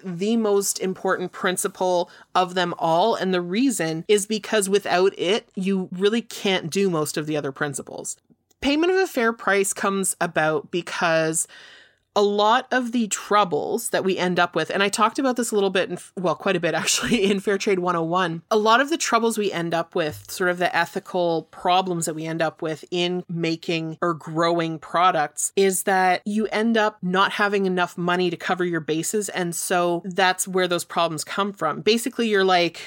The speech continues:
"I'm gonna grow it as cheaply as possible." Well, that means I can't pay labor. Okay, that means I can't properly dispose of my waste. This means I,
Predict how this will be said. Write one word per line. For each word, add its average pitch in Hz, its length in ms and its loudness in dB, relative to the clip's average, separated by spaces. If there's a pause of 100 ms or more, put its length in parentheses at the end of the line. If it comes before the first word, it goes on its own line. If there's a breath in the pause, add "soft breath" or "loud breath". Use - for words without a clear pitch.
(220 loud breath)
"I'm 202 160 4
gonna 254 200 0
grow 202 420 4
it 190 240 4
as 202 260 4
cheaply 240 580 0
as 190 100 0
possible." 185 560 0
Well, 175 320 -2 (200)
that 196 160 2
means 202 160 0
I 196 60 2
can't 214 360 -2
pay 160 260 -2
labor. 147 500 -8
Okay, 202 240 0
that 185 220 2
means 196 180 2
I 175 140 2
can't - 1000 -2
properly 165 1000 0 (180)
dispose 175 420 -2
of 160 60 -8
my 151 160 -2
waste. 147 560 -6
This 185 220 0
means 196 320 0
I, 170 500 2